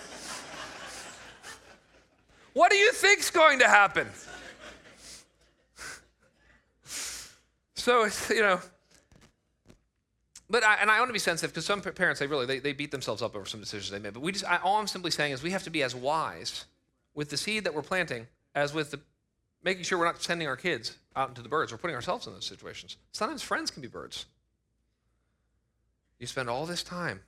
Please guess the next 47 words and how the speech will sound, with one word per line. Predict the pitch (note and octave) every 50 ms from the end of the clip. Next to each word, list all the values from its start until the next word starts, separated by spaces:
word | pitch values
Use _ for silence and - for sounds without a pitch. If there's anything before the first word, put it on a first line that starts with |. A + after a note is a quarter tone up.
| _ _ _
you | G#2+ G#2
know, | G2 G#2 A#2+ C#3+ C#3
and | - E3
you, | G3+ A#3+ -
and | - G#3 G3 F#3
you | G3 C4
know | B3 D3 A#2
this. | G#2 A#2 D#3 -
It's | - - -
like | D#3+ -
once | E3+ G3 G#3 -
your | A#3+
kid | - A3+ G#3
gets | G3+ F3+ -
over | F#3 E3 D3+ D3
five, | - - D#3 D#3+ C3+ A#2+ C3 C3+
they | C3+ C3
s-, | C3 - - _
tend | - D#3+ E3+ F#3
to | D#3+
spend | - C#3 C3+ C3
more | B2+ D3+
time | D#3+ - D#3 D3
with | C#3+ C3
their | - A#2+
peers | - F3 F3+ D#3+ B2+
than | C3 B2+
their | C3+ C#3
parents | - F#3 F#3 D3 - -
on | G2+ G2
average. | F#2+ F2 D#2 B1 B1+ - - - - _ _ _ _ _ _ _ _ _ _ _ _ _ _ _ _ _ _ _ _ _ _ _ _ _ _ _ _ _ _ _ _ _ _ _ _ _ _ _ _ -
And | A#2 G#2
peers | - C#3 E3+ F3 D#3
kinda | - D#3+ C#3+ B2+
raise | A2+ A#2 C3+ C#3+
each | D3+ C3+ -
other | D3+ E3+ D#3 B2
in | G2 F#2
a | F2
lot | E2+ E2
of | F2
ways. | D#2 B1 B1+ - -
That's | G2+ -
what | - G2
tends | - A2+ G#2 G2
to | - F#2
happen. | A2+ B2+ B2+ -